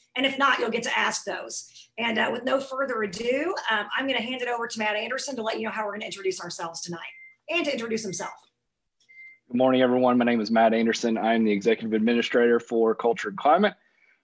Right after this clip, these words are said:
Speaker 2: um, and helping co-chair, um, this work. So we are gonna do some introductions tonight, um, and we'll try to make those as brief as possible, but we do wanna give you an opportunity to know who's in the room.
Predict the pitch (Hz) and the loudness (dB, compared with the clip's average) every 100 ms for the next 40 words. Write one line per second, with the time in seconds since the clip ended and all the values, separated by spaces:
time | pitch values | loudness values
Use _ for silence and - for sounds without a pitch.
0 | - 120 120 120 117 127 123 120 110 127 | 0 4 4 4 4 2 4 2 4 2
1 | 120 127 120 117 117 - 113 113 107 110 | 4 6 6 6 2 0 2 2 0 -2
2 | 107 117 127 104 - - 127 120 113 _ | -2 0 2 2 -2 2 4 4 2 _
3 | - - - 147 160 147 151 143 143 139 | -20 -6 2 4 4 2 0 0 2 4
4 | 143 - 143 135 - 139 139 143 - 120 | 2 0 -8 -8 -6 -2 0 -2 -8 -8
5 | 120 120 117 117 _ _ _ _ - 120 | -6 -6 -8 -10 _ _ _ _ -12 -6
6 | 120 120 120 135 151 143 139 135 139 135 | -4 -2 -2 0 2 4 2 2 4 2
7 | 117 107 131 135 127 - 131 127 131 120 | 0 -2 0 0 -2 -2 0 0 -2 -4
8 | 117 117 131 127 120 117 123 117 117 - | -4 -2 -2 -2 -4 -4 -4 -4 -6 -6
9 | 120 113 110 110 113 113 117 117 117 107 | -6 -4 -6 -2 2 2 0 -6 -6 -6
10 | 107 131 175 | 0 2 2